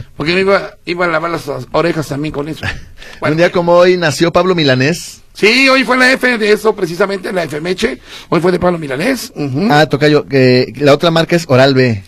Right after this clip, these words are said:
Speaker 2: Oral-B
Speaker 1: Muchas
Speaker 2: también podría
Speaker 1: gracias.
Speaker 2: ser. Gracias, gracias.
Speaker 1: A la productora.
Speaker 2: Ujú.
Speaker 1: Este, ay Dios.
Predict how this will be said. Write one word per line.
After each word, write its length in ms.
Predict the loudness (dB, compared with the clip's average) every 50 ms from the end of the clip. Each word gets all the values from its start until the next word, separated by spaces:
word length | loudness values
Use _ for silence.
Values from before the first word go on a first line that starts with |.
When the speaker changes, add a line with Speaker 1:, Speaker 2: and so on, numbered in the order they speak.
| -10 -4 0
Speaker 2:
Oral-B 380 | 2 4 4 4 2 4 2 2 2 0
Speaker 1:
Muchas 40 | 0
Speaker 2:
también 240 | 0 0 2 2 2
podría 220 | 4 4 2 2 0
Speaker 1:
gracias. 240 | 0 0 0 -2 -2
Speaker 2:
ser. 80 | -6 -12 _ -20 -20 -20 -8 0
Gracias, 380 | 2 4 4 4 4 2 2 2
gracias. 280 | 0 0 0 2 0 0
Speaker 1:
A 40 | 0
la 80 | -2
productora. 480 | -2 -2 -4 -4 -4 -4 -4 -4 -4 -8 -12 -16 -8 -6
Speaker 2:
Ujú. 160 | -2 0 0
Speaker 1:
Este, 960 | 2 2 0 0 -2 0 2 2 4 4 4 4 4 4 4 4 2 0 -4 _ _ _ -4
ay 120 | -2 -2
Dios. 280 | -2 -2 -4 -8 -14